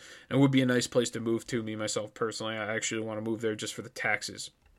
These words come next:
So next I have Republican memo to one point nine trillion dollars spending. This is outrageous. So this is a memo sent by, I guess it was the Republican,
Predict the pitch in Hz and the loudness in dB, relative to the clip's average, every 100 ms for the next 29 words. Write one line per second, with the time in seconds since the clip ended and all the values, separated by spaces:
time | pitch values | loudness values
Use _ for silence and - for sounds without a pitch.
0 | _ _ _ - - - - 170 208 208 | _ _ _ -16 -16 -10 6 8 8 6
1 | 208 175 170 139 107 - 135 131 170 185 | 8 10 10 10 6 2 0 2 2 4
2 | 220 185 143 135 139 143 113 107 - 117 | 4 2 2 4 4 4 2 0 0 0
3 | 117 139 160 196 175 131 135 131 139 135 | 2 0 0 2 2 4 4 4 4 4
4 | 143 135 127 117 110 - - 120 110 107 | 2 4 6 4 4 0 2 2 0 -4
5 | - - - - - 139 180 - 156 139 | -8 -20 -20 -20 -16 2 4 6 4 4
6 | 123 - - - - - - 131 135 131 | 0 -10 -16 -18 -18 -4 6 8 8 6
7 | 120 113 147 160 214 247 196 170 135 139 | 6 4 4 6 6 6 6 4 6 6
8 | 143 139 123 113 104 - 143 135 - 123 | 6 6 6 4 4 2 2 0 0 0
9 | 117 113 113 113 123 - - - 131 190 | 2 4 4 4 0 -8 -18 -4 2 2
10 | 262 240 151 127 - - 170 151 139 143 | 4 2 4 2 2 2 6 6 4 2
11 | 131 120 113 | 2 0 -4